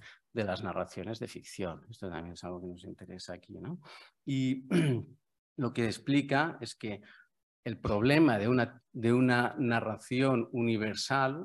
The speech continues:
¿no? es que siempre va a dejar fuera, ¿no? eh, narrativas particulares, narrativas alternativas, sujetos, ¿eh? hablo de sujetos colectivos normalmente, ¿eh? evidentemente,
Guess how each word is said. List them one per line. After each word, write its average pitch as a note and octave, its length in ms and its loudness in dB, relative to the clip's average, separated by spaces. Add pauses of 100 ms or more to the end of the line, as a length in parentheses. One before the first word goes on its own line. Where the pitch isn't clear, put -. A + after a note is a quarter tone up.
(160)
¿no? F3+ 180 -10 (240)
es B2+ 160 -2
que B2+ 100 -6
siempre A2 400 -6
va A#2+ 100 0
a A#2 40 -2
dejar A#2 520 -4
fuera, C3 800 -2
¿no? C#3+ 280 -10 (380)
eh, G#2+ 240 0
narrativas A2 1000 2
particulares, B2 1160 2
narrativas A2 600 -8
alternativas, A#2+ 1120 0
sujetos, B2+ 1300 -2
¿eh? D3 140 -10 (380)
hablo G#2 200 -4
de G#2 80 -8
sujetos G#2+ 440 -10
colectivos G2 680 -6
normalmente, G#2 680 -8
¿eh? D#3+ 160 -6
evidentemente, F#2+ 880 -8